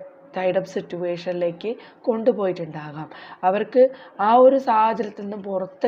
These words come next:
കടന്ന് നിങ്ങളുടെ അരികിൽ വരാൻ കഴിയാത്തതായിരിക്കാം, അല്ലെങ്കിൽ അവരുടെ ഈഗോ ആയിരിക്കാം അവർ പലപ്പോഴും നിങ്ങളുമായിട്ട് കോൺടാക്റ്റിൽ വരാതിരുന്നിട്ടുള്ളത്. പക്ഷേ ഇപ്പോൾ അവരുടെ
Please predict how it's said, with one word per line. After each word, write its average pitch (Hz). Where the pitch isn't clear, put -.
കടന്ന് 170
നിങ്ങളുടെ 196
അരികിൽ 185
വരാൻ 180
കഴിയാത്തതായിരിക്കാം, 180
അല്ലെങ്കിൽ 240
അവരുടെ 220
ഈഗോ 202
ആയിരിക്കാം 165
അവർ 190
പലപ്പോഴും 214
നിങ്ങളുമായിട്ട് 185
കോൺടാക്റ്റിൽ 180
വരാതിരുന്നിട്ടുള്ളത്. 170
പക്ഷേ 175
ഇപ്പോൾ 240
അവരുടെ 240